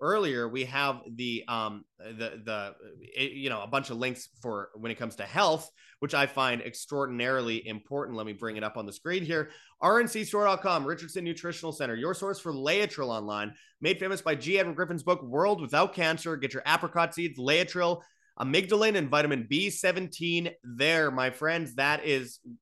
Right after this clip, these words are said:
going to be very helpful for you. And of course, check out our link for the late great Doctor Zelenko's vitamins and supplements, Z-Stack, Z-Stack Kids, Z Detox, and Z Flu.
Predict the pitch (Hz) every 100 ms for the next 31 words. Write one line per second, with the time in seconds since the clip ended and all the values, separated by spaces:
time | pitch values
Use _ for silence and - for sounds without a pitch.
0 | - 117 135 131 123 123 123 123 120 117
1 | 123 120 117 120 - 165 151 165 143 135
2 | 123 131 135 127 117 127 131 135 120 123
3 | - 123 123 139 160 160 127 117 120 117
4 | 110 110 110 107 113 107 - 139 139 143
5 | 139 117 120 123 117 139 123 113 113 110
6 | 110 110 107 101 95 98 127 123